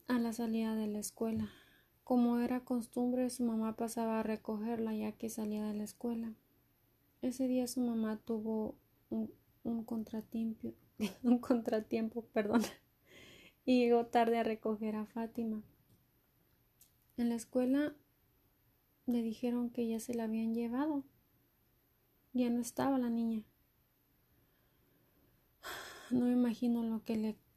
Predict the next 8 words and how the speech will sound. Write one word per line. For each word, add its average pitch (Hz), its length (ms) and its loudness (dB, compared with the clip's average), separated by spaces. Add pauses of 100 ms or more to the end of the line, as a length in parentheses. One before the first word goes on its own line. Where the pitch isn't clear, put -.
cruzó 220 380 0
por 240 160 -2
la 220 160 -2
cabeza 214 760 -2
a 226 100 -4
su 220 140 -6
mamá 208 360 -2
de, 220 240 -2